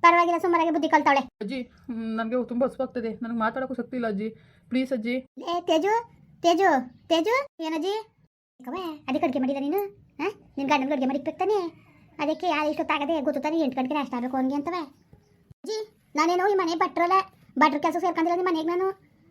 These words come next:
Speaker 1: ಏನ್ ಬೆಳಿಗ್ಗೆ ಸಂಜೆ ಸಂದುವೆ ಒಲೆ ಮುಂಗಡೆ ಕುತ್ಕೊಂಡ್ ಬೇಕು ನಂಗೆ, ನಾನೇ ಬರ ಬಂದಿಲ್ಲ ನಂಗೆ. ಏನೇನೋ ಆಸೆ ಹುಡ್ಸ್ಬಿಟ್ಟು ಹಿಂಗ್, ಹಿಂಗ್ ನಿರಾಸೆ ಮಾಡ್ತಿದ್ರಲ್ಲ, ಒಳ್ಳೇದಾದ ನಿಮ್ಗೆ?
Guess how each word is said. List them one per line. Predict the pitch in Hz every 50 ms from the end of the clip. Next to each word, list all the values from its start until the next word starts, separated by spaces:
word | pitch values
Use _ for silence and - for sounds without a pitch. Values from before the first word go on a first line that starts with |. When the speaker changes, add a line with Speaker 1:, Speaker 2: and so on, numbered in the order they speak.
| _ - 294
Speaker 1:
ಏನ್ | 311 339 339 302
ಬೆಳಿಗ್ಗೆ | 330 311 320 320 -
ಸಂಜೆ | 381 349 320 339 381 370 349 330 311 302
ಸಂದುವೆ | 320 339 320 294 302 330 339 320 370 403
ಒಲೆ | 359 320 302
ಮುಂಗಡೆ | 302 302 302 320
ಕುತ್ಕೊಂಡ್ | 339 - 339 320 330
ಬೇಕು | 339 349 349 349
ನಂಗೆ, | 349 349 359
ನಾನೇ | 381 349 311
ಬರ | 269 302 311
ಬಂದಿಲ್ಲ | 311 330 330 339 339 339
ನಂಗೆ. | 339 339 370 370 370 - - _ _ _ _ _ _ _ - -
ಏನೇನೋ | 285 302 330 339 359 349
ಆಸೆ | 311 - 320
ಹುಡ್ಸ್ಬಿಟ್ಟು | 330 330 339 - 339 330 359
ಹಿಂಗ್, | 370 370 339 320
ಹಿಂಗ್ | 320 320 302 311
ನಿರಾಸೆ | 320 320 302 302 294 330
ಮಾಡ್ತಿದ್ರಲ್ಲ, | 320 320 320 339 311 330 339 349 370
ಒಳ್ಳೇದಾದ | 302 262 277 311 320 349 339 339
ನಿಮ್ಗೆ? | 294 294 311 349 415 392 349 311